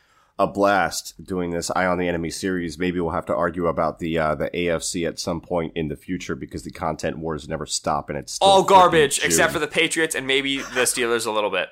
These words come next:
Speaker 1: And the Steelers are never gonna get past the Patriots. You just have that feeling. I don't, I don't know, man. Maybe I think, I honestly think that's why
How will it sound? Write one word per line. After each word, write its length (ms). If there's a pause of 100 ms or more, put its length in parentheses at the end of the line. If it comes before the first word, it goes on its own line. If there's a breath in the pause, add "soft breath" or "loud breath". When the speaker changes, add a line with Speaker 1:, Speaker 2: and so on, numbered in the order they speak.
Speaker 1:
And 160
the 40
Steelers 360
are 60
never 160
gonna 100
get 160
past 220
the 80
Patriots. 560
You 60
just 180
have 180
that 180
feeling. 380 (160)
I 140
don't, 120
I 120
don't 140
know, 120
man. 220
Maybe 180
I 80
think, 240 (240 loud breath)
I 120
honestly 260
think 180
that's 220
why 260